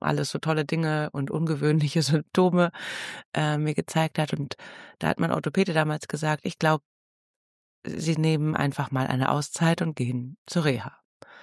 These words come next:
Ja, hab ich gemacht. Und ich hab damals, ich erinnere mich gut daran, auf dem Weg, ähm, dorthin gedacht, „Was soll denn das eigentlich noch bringen?“ Und ich glaube, es ist eben einfach so, wie es ist und ich muss damit eben leben.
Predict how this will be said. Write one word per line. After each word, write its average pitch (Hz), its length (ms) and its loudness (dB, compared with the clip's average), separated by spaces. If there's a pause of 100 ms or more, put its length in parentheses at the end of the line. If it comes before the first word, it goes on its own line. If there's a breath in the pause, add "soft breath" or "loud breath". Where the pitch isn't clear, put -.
(1200 loud breath)
Ja, 165 280 2
hab 139 140 0
ich - 280 -6
gemacht. - 480 0
Und 156 140 0
ich 147 120 -4
hab 143 120 2 (140)
damals, 156 420 2
ich - 140 -2
erinnere 147 300 2
mich 151 180 0
gut 185 220 0
daran, 156 300 4
auf 147 140 0
dem 147 220 0
Weg, 170 400 2
ähm, 151 800 0
dorthin 185 680 2 (360 loud breath)
gedacht, 165 480 0 (400 loud breath)
„Was 131 220 -4
soll 143 180 2
denn 135 160 0
das 170 220 -2
eigentlich 143 400 0
noch 143 240 0
bringen?“ 175 360 2 (540 loud breath)
Und 143 340 0 (540 soft breath)
ich 143 140 -4
glaube, 143 240 4
es 131 100 0
ist - 140 -2
eben 139 200 2
einfach 131 320 0
so, 127 220 -2
wie 123 60 2
es 120 120 -2
ist - 300 0
und 151 200 2
ich - 100 -8
muss 143 160 0
damit 131 260 -2
eben 120 220 -2
leben. 127 420 2